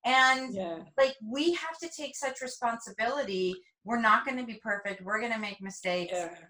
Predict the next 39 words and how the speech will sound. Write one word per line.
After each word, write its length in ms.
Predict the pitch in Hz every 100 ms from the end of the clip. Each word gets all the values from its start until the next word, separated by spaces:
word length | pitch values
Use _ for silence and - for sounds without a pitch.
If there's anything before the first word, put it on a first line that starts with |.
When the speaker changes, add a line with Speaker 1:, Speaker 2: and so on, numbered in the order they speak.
| 208
Speaker 1:
And, 360 | 214 208 185
but 200 | 233 220
we 380 | 208 240 269 285
have 460 | 247 233 233 226 202
the 120 | -
keys 640 | - 247 220 190 185 180 - _ _ _ -
to 440 | 233 214 202 190 - -
turn 200 | 247 226
any 220 | 214 202 202
situation 600 | 202 - 185 180 170 180
around. 360 | 180 196 180
And 100 | 175 175
the 60 |
more 360 | 185 202 208 208
we 80 | 196
can 80 | 202
Speaker 2:
Yeah. 120 | 180
Speaker 1:
model 260 | 180 160 165
that 200 | 180 175 -
for, 320 | 190 175 170 - -
for 280 | 262 240 -
and 180 | 220 233
in 200 | 247 240
front 260 | 269 269 277
of 60 | 226
our 140 | 208
children, 560 | - 262 208 202 180 185 - _ _ _
you 120 | 226
know, 160 | 220 202
the 80 | 196
stronger 240 | 180 190 214
Speaker 2:
Yeah. 260 | 185 151 156
Speaker 1:
we're 260 | - -
gonna 120 | 185 170
be. 340 | 160 156 175 - _ _ _ _ - - -
Speaker 2:
I 60 |
love 220 | 233 269
that 140 | 311 302
example 840 | 254 - 180 180 247 320 359 -